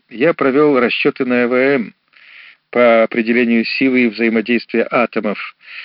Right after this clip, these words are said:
Не вдаваясь в математические тонкости, отмечу главный вывод, который был получен. Природа гравитационных и электромагнитных сил едина. По разным моделям и программам для различных атомов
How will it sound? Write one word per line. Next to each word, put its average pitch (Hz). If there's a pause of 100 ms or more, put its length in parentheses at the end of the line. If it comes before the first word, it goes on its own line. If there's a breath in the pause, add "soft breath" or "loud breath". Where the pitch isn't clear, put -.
(300 loud breath)
Не 165
вдаваясь 135
в 117
математические 120
тонкости, 160
отмечу 151
главный 147
вывод, 104 (100)
который 110
был 101
получен. 90 (100)
Природа 127
гравитационных 113 (160)
и 120
электромагнитных 107
сил 160
едина. 120 (1000 loud breath)
По 135
разным 156
моделям 135
и 139
программам 113
для 113
различных 120
атомов 120